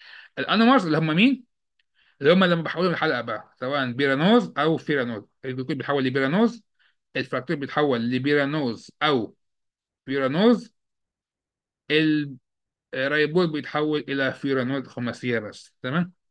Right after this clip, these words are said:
ال اي بي مارز، اي بي مارز، اي بي يعني they are compounds which have more than one asymmetric carbon and differ only in the configuration around the one carbon. زي مثلا الجلوكوز والمنوز،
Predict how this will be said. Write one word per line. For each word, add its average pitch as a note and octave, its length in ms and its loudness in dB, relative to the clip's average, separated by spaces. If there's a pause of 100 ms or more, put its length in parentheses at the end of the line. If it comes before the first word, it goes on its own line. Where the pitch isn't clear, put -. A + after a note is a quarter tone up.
(580)
ال D#3 240 0
اي B3 100 6
بي B3+ 160 6
مارز، A#3 600 2 (140)
اي G3+ 80 4
بي A3 200 4
مارز، D3 560 -2
اي F#3 60 4
بي A#3 320 4
يعني C#3+ 260 -6 (120)
they D#3 180 -4
are D3+ 100 -2
compounds F3 520 2
which E3+ 420 -6
have C#3+ 240 2
more G3+ 320 4
than G3 460 2 (440)
one F#3 220 0 (100)
asymmetric F3 340 -4
carbon E3+ 360 -2 (160)
and D3+ 140 -2
differ E3+ 300 2
only A#3 540 4
in E3 140 2
the D#3+ 60 -2
configuration E3 540 -2
around E3+ 300 2
the D3 80 0
one D#3+ 260 0
carbon. A2+ 260 -6 (2000)
زي F3 180 2
مثلا G3 400 2
الجلوكوز D#3 560 2
والمنوز، F#3 720 0